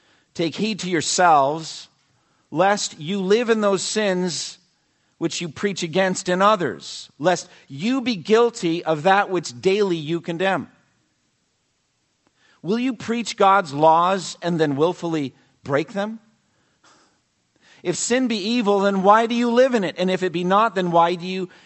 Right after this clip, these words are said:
dissuade men from it? If sin be dangerous, then how dare you venture on it? But if it be not, then why do you tell men so?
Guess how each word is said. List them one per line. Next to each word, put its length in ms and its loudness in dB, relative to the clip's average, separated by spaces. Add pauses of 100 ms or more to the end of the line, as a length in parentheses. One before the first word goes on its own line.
(120)
dissuade 720 -2
men 280 -2
from 300 -4
it? 300 -10 (1600)
If 180 0
sin 380 -2
be 100 0
dangerous, 600 -2
then 160 -2
how 260 4
dare 540 2
you 280 -2
venture 560 -2
on 280 0
it? 320 -12 (2000)
But 260 -2
if 140 -2
it 120 -4
be 140 0
not, 320 4
then 160 0
why 240 2
do 80 -4
you 140 -4
tell 320 -6
men 260 -4
so? 400 -10